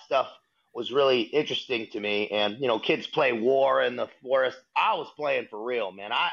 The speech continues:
I knew it was what I wanted to do. Not in a romantic way. I didn't have any dreams of being fucking Rambo.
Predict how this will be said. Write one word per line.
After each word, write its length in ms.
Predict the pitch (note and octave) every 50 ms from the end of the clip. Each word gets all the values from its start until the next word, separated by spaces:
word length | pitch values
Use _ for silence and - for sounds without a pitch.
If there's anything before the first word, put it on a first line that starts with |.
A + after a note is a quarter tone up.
| - D#3 F#3+
I 40 | F#3+
knew 220 | F3 E3+ F3+ F3+ E3
it 80 | -
was 120 | C3 B2+ A2
what 120 | C3 A#2+
I 100 | A#2+ A#2 A2+
wanted 360 | A2+ B2 A#2+ A#2+ A2+ G#2 G2
to 100 | G#2 G2+
do. 300 | F#2+ A2 A#2+ B2 B2+ C3 - _ _ _ _ - - - _ _ _ _ _ _ _ _ _ _ _ _ _ _ _ _ _ _ -
Not 240 | F3+ A3+ C4+ C#4 C4+
in 80 | B3+ A3+
a 60 | G#3
romantic 640 | F#3+ F3+ E3+ E3 F3 F#3+ G#3 A3 - G3 - - -
way. 220 | A#2+ A#2+ A#2 A#2
I 100 | C3 D#3
didn't 200 | F#3 G#3+ G#3 F#3
have 200 | F#3+ G3 E3+ D3 - -
any 280 | D#3+ E3 E3 D#3 C3+ -
dreams 340 | - D3 E3 E3 D#3+ B2
of 120 | C#3+ B2 G#2+
being 240 | C#3+ D3 C3+ A#2+ A2 - _
fucking 400 | D#3 D#3 D3 - C#3+ A#2+ G#2 F#2+
Rambo. 600 | F#2+ G#2+ A#2+ C3+ C#3 A#2 A2 G2+ F2 F2+ E2+ -